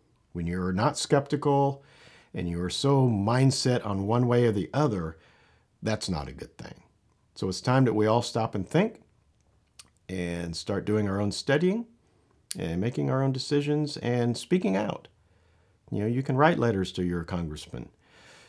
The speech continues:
You can go to board meetings. You can do things to speak out, as some have begun to do across this country. So it appears that Americans are rediscovering camping.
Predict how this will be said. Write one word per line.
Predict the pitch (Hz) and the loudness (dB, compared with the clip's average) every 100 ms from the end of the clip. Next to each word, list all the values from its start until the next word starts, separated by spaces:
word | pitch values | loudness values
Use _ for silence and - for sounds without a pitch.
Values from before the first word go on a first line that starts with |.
| _ | _
You | - 110 | -4 -4
can | - 117 113 107 92 - - | 0 2 2 0 -2 -8 0
go | 117 143 | 6 6
to | 139 | 4
board | 92 98 90 | -2 0 0
meetings. | 85 76 65 - - - _ - | -2 -6 -8 -12 -16 -18 _ -10
You | 98 | -8
can | 95 | -6
do | 90 120 | 0 0
things | 123 113 104 | 2 0 -2
to | - | -6
speak | - - 95 87 | -8 -6 -6 -4
out, | 87 82 | -6 -6
as | 73 - | -8 -8
some | 92 92 85 | -6 -4 -4
have | 87 82 73 | -4 -8 -10
begun | 78 98 110 78 | -10 -4 -4 -4
to | |
do | 76 82 | -6 -8
across | 65 - - - | -8 -14 -14 -14
this | - | -16
country. | - - - - - _ _ _ _ _ _ _ - - _ _ _ - _ _ _ _ - _ _ _ _ _ _ - _ _ _ _ _ _ _ _ | -16 -16 -16 -20 -20 _ _ _ _ _ _ _ -20 -20 _ _ _ -20 _ _ _ _ -20 _ _ _ _ _ _ -20 _ _ _ _ _ _ _ _
So | 147 | 4
it | 170 | 6
appears | 165 277 330 214 | 8 6 6 6
that | 170 | 6
Americans | 117 117 247 277 147 143 139 127 | 6 8 8 8 6 6 6 4
are | 98 | 2
rediscovering | 107 202 277 185 - - 233 175 110 90 90 117 120 - _ _ _ - | 4 6 6 8 4 6 4 6 2 2 0 -2 -4 -10 _ _ _ 0
camping. | 131 - - - | 2 2 -6 -12